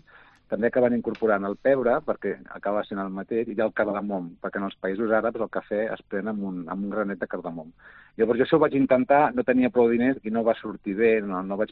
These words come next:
poder aguantar a, fins que comencés a funcionar el negoci, i m'agradaria fer-ho algun dia, o sigui, tenir un equip de dos, quatre persones comprant i venent contenidors de cafè, pebre i cardamom, i si pot ser canyella i altres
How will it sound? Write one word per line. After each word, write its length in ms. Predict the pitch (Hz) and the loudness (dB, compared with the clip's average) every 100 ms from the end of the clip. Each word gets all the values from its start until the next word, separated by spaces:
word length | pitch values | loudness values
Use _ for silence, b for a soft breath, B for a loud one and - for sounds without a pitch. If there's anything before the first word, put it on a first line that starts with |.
| - | -4
poder 220 | 104 104 | 0 0
aguantar 440 | 92 98 92 104 95 87 - _ _ _ - - | 0 -4 0 2 2 -2 -8 _ _ _ -20 -12
a, 100 | - - - | -10 -12 -10
fins 160 | 104 - | -8 -8
que 80 | 98 | -10
comencés 400 | - 101 95 107 | -8 -8 -4 -4
a 80 | - | -4
funcionar 320 | 104 107 104 101 | -6 -6 -4 -4
el 80 | |
negoci, 320 | 101 104 120 139 | -6 -8 -6 -4
i 140 | 127 | 2
m'agradaria 400 | 120 117 113 143 - | 4 4 4 2 4
fer-ho 220 | 127 135 | 4 4
algun 260 | 120 107 101 | 2 0 0
dia, 220 | 104 92 | 0 -2
o 20 | |
sigui, 140 | 113 101 | -6 -6
tenir 160 | 101 | -2
un 80 | 117 | -2
equip 240 | 110 120 101 | -2 -4 -2
de 80 | 104 98 | 0 0
dos, 160 | 110 - | 0 -2
quatre 240 | 104 101 107 | -4 -4 -4
persones 400 | 98 113 120 185 B B B B B B | -4 -4 -6 -6 B B B B B B
comprant 340 | 120 120 123 135 | -2 2 4 6
i 60 | |
venent 240 | 131 117 113 | 4 4 0
contenidors 520 | 107 104 107 104 101 | -2 0 0 0 0
de 80 | 113 | -2
cafè, 320 | 98 - 101 | -2 -4 -6
pebre 260 | - 90 98 | -4 -6 -4
i 60 | |
cardamom, 520 | 98 90 87 92 95 90 | -4 -4 -6 -6 -6 -8
i 40 | |
si 100 | - | -4
pot 160 | 104 98 | -2 -2
ser 100 | - | -4
canyella 420 | 92 87 107 107 98 | -6 -4 -2 -2 -2
i 80 | |
altres 240 | 90 92 | -4 -6